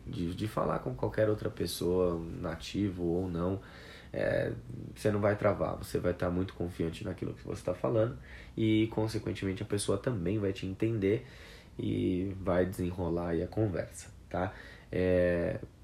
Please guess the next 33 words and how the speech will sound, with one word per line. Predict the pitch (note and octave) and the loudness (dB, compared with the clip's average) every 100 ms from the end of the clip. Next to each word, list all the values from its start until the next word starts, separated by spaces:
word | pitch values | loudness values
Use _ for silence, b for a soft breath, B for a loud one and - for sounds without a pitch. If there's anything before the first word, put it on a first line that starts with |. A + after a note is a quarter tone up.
| - | -10
ao | - A#2 | 0 2
invés | A2+ A2+ A2+ | 6 8 8
da | G2+ | 6
gente | G2 F#2 | 2 -4
ficar | - F2 F#2+ F2+ | -4 -2 0 0
nesse | F2 - | -2 -2
"Hello, | F2+ F2+ E2+ F2+ | -2 2 4 4
how | F2 F2 | 4 2
are | F2+ F2+ | 4 2
you? | |
I'm | F2 | 0
fine, | F2 E2+ | -2 -4
thanks. | E2 E2+ D#2+ | -2 -4 -2
And | - F2 | -4 -2
you?" | F2+ G#2+ F#2 F2 F2 | 2 2 2 0 -2
"I'm | |
fine, | E2+ F2 E2+ | 0 -2 2
thanks." | B2 A#2 - B B B B | 2 2 -4 B B B B
A | - | -4
gente | E2+ F2 F#2 | -2 -2 -4
pode | - F2 F2 | 0 2 2
ir | E2+ | -2
pra | - | -2
um | F2 E2 D#2+ | -2 -2 2
"Hey, | C3+ D#3 | 4 6
what's | C#3 C#3 | 4 4
up?" | - C#3+ - - - - B B B - | 8 8 8 0 -16 -18 B B B -20
Tipo, | - - - G2 | -20 -4 0 2
"E | A#2+ | 2
aí, | C#3 C3 | 4 2
que | A2 | 2
tá | A2+ | 0
pegando?", | A2+ B2+ A2+ G2 E2+ | 2 2 4 4 2